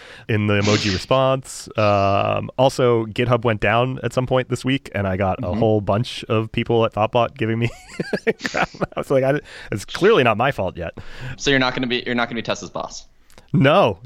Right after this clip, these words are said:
Speaker 1: So that's the other news. Go ahead.
Speaker 2: Oh yeah, I
Speaker 1: <laughs>
Speaker 2: guess I, I guess I haven't mentioned it on here. Yeah. Um, so Tess also, uh, took a job, uh, at GitHub. She is going to be joining them as a site engineer.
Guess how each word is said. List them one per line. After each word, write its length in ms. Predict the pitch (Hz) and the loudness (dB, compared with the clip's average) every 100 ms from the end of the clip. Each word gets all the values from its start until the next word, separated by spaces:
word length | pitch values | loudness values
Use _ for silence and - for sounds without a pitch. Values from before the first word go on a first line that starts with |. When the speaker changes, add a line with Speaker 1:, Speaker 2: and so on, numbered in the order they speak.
| - - | -20 -4
Speaker 1:
So 160 | 139 | 2
that's 180 | 120 135 | 2 2
the 80 | 135 | 2
other 160 | 160 151 | 2 2
news. 200 | 98 90 | 0 0
Go 100 | 113 | 0
ahead. 240 | 143 107 - - - - - - 160 | 2 0 -4 -20 -20 -18 -16 -2 2
Speaker 2:
Oh 240 | 160 135 | 4 4
yeah, 180 | 135 123 | 4 2
I 60 | 117 | 2
Speaker 1:
<laughs> 20 | |
Speaker 2:
guess 140 | 135 | 0
I, 160 | 147 135 | 0 0
I 40 | |
guess 120 | 143 | 0
I 80 | 147 | 0
haven't 240 | 135 123 120 | -2 -2 -6
mentioned 280 | 120 107 | -6 -4
it 40 | 98 | -2
on 160 | 92 92 | 0 -2
here. 160 | 95 101 | -4 0
Yeah. 320 | 117 92 - | 0 0 -2
Um, 360 | 113 101 98 98 | -2 0 0 -4
so 220 | - 104 | -2 -2
Tess 220 | 98 113 | 0 -2
also, 580 | 98 113 - 110 95 90 | -2 -4 -2 0 0 -2
uh, 300 | - 95 90 | 0 0 0
took 220 | 92 95 95 | -4 -6 -4
a 40 | |
job, 320 | 87 87 87 | -2 -2 -2
uh, 320 | - 92 90 55 | -2 0 0 -2
at 120 | 87 | -4
GitHub. 380 | 92 101 87 - | -4 -2 -4 -4
She 180 | 98 92 | -4 -2
is 120 | - | 0
going 240 | 92 90 | 0 0
to 60 | 90 | -2
be 80 | 90 | -2
joining 360 | 92 90 90 | 0 0 0
them 160 | 90 87 | 0 0
as 120 | 85 | 0
a 140 | 85 | 0
site 280 | 87 113 - | 0 -2 -2
engineer. 460 | 92 85 82 82 | -4 -4 -4 -6